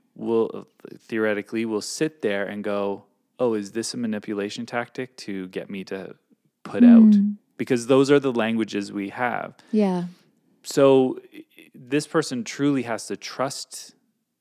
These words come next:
Speaker 1: the man
Speaker 2: Yeah.
Speaker 1: that he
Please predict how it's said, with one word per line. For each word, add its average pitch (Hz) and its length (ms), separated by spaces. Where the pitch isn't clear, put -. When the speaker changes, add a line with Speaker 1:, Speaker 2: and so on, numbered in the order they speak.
Speaker 1:
the 98 100
man 92 500
Speaker 2:
Yeah. 190 280
Speaker 1:
that 113 280
he 131 440